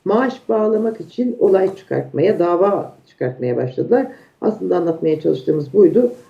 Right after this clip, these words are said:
Bu kırk iki genelgeyle alakası yok da bu iki bin on dokuz kanun değişikliğinin vatandaşa ne yazık ki korkunç yansımasıyla alakalı. Dolayısıyla biz yurt dışı borçlanma işlemlerini de avukatla yapın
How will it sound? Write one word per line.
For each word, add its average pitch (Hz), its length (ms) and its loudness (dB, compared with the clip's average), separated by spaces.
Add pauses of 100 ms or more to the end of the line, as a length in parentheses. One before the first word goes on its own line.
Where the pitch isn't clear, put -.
(180)
Bu 240 180 0
kırk 226 240 2
iki 233 220 -2
genelgeyle 202 540 2
alakası 208 520 0
yok 349 260 4
da 131 200 -4 (520)
bu 277 200 4 (400)
iki 240 240 -4
bin 247 100 -2
on 277 200 0
dokuz 202 340 0
kanun 220 400 -2
değişikliğinin 170 760 2
vatandaşa 214 760 2
ne 226 60 2
yazık 160 260 0
ki - 140 -2
korkunç 185 440 0
yansımasıyla 139 680 -2
alakalı. 123 540 0 (720)
Dolayısıyla 240 640 2
biz 220 140 0 (100)
yurt 220 220 -4
dışı 190 180 -6
borçlanma 208 440 2
işlemlerini 165 560 0
de 143 60 6
avukatla 156 420 2
yapın 233 440 2